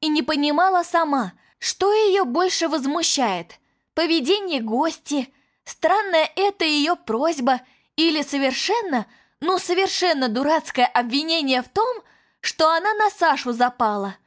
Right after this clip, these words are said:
Потом – Вспомнилось ей вдруг, как говаривал отец в таких случаях: «Если сердишься на человека очень уж сильно, то это значит всего лишь,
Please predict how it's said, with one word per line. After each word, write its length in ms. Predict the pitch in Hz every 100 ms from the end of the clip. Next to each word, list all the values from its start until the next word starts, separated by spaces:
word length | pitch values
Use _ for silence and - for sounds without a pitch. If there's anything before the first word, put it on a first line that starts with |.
| _ _ _ _ _ -
Потом – 560 | 247 302 311 262 240 _ _ _ -
Вспомнилось 840 | - - 403 320 247 226 220 220
ей 200 | 247 262
вдруг, 420 | 202 302 403 - _ _ _ -
как 240 | 427 269
говаривал 640 | 302 294 302 277 254 240 -
отец 500 | 240 - 302 370 - _
в 80 | -
таких 340 | 330 330 330
случаях: 760 | - 330 339 262 - 196 180 - _ _ _ _
«Если 380 | 277 392 392 359
сердишься 720 | 302 320 330 262 226 226 240
на 120 | 220
человека 640 | 220 240 233 233 240 226 214 _ _ 285
очень 400 | 285 254 240 -
уж 180 | 226 -
сильно, 520 | - 349 381 233 196 _
то 140 | 294 320
это 360 | 302 269 233
значит 520 | 214 214 262 381 403 320
всего 500 | - 370 320 349 339
лишь, 320 | 339 294